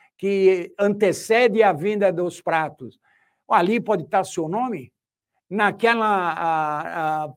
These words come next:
ah, pra cerveja, aquelas, ah, ah, redondinhas, bolachas, né, que chama,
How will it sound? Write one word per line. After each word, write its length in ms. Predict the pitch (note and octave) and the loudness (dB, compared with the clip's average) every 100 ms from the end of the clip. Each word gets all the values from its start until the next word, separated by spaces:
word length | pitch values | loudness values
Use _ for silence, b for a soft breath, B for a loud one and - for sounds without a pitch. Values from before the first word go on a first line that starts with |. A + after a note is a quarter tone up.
| - | -14
ah, 80 | E3 | -6
pra 160 | F#3 | -2
cerveja, 720 | F#3+ F#3 D3+ C#3+ A#3 G#3 D3+ | 0 0 0 2 2 2 -2
aquelas, 580 | D3 F3+ F3 D#3+ - - | -4 -2 -2 -2 -6 -8
ah, 420 | E3 D3+ C3+ C3 _ _ _ - | -6 -4 -6 -10 _ _ _ -8
ah, 440 | D3 C#3+ C#3+ C#3 C#3+ - E3 - E3 C#3+ | -6 -6 -8 -10 -14 -16 -18 -16 -10 -6
redondinhas, 880 | E3+ D3+ E3+ D3 A#2 A3+ G#3+ C#3+ - _ b b C#3 | -2 -2 -4 -6 -4 -2 -2 -4 -10 _ b b -2
bolachas, 720 | D3+ D#3 D#3+ G3 D3+ C#3+ B2 | 2 2 2 0 -2 -10 -10
né, 140 | F3+ | -10
que 160 | - C3 | -10 -8
chama, 460 | - G3+ F3+ B2 | -4 -4 -4 -8